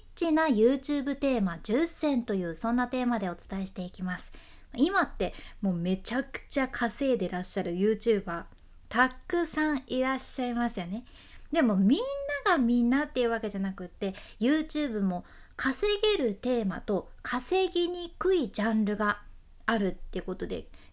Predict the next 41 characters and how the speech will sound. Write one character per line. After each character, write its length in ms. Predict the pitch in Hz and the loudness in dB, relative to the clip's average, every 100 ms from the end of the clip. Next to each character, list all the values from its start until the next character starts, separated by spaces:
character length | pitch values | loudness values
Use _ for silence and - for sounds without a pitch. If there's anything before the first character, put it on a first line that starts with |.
| - | 0
今 220 | 381 294 | 2 2
日 40 | 196 | 0
は 140 | 190 - | -2 -6
そ 160 | - 220 | -4 0
の 240 | 202 196 - | 0 -2 -4
実 380 | 202 247 - 381 | -2 0 0 0
際 100 | 370 | -2
の 160 | 370 311 - | -4 -6 -4
海 340 | 403 440 427 | 2 2 2
外 200 | 339 302 | 2 2
の 120 | 202 | 2
事 280 | 160 190 214 | 0 0 2
例 280 | 247 349 339 | 2 0 0
を 140 | 339 | 0
ご 160 | 320 208 | 0 -2
紹 280 | 196 277 285 | 0 -2 -2
介 240 | 285 285 | -4 -4
し 160 | 277 285 | -4 -2
な 180 | 285 233 | 0 0
が 100 | 196 | -2
ら、 120 | 196 - - - | -4 -6 -16 -4
意 220 | 226 220 240 | 0 0 2
外 320 | 349 392 370 | 2 0 -2
に 260 | 370 370 - | -4 -6 -4
稼 440 | 311 311 339 330 | -4 0 -2 0
げ 160 | 339 311 | 0 0
る 220 | 202 - | -2 -4
テ 280 | 190 262 294 | 0 4 4
ー 40 | |
マ 180 | 226 196 | 4 0
を 240 | 165 - - - | -2 -6 -12 -2
三 240 | 185 226 - | 2 2 0
つ 280 | - 247 - | -2 0 2
ご 80 | 208 | 0
紹 260 | 202 202 190 | 2 0 -2
介 220 | - 180 | -4 -6
い 40 | 170 | -6
た 160 | 180 | -8
し 160 | - 180 | -8 -8
ま 200 | 170 190 | -6 -6
す。 120 | - | -8